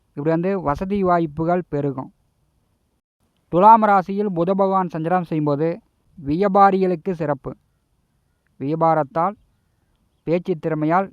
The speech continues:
வியாபாரத்தில் லாபம் பார்க்கலாம். தாய் மாமன்களிடம் இருந்து வந்த கருத்து வேறுபாடுகள் நீங்கும். தாய் மாமன்களால் ஆதாயம் உண்டு. பெருமாள் வழிபாடு செய்யுங்க.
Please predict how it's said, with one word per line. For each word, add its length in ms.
வியாபாரத்தில் 840
லாபம் 400
பார்க்கலாம். 520
தாய் 340
மாமன்களிடம் 720
இருந்து 280
வந்த 220
கருத்து 440
வேறுபாடுகள் 460
நீங்கும். 400
தாய் 380
மாமன்களால் 760
ஆதாயம் 640
உண்டு. 340
பெருமாள் 480
வழிபாடு 560
செய்யுங்க. 380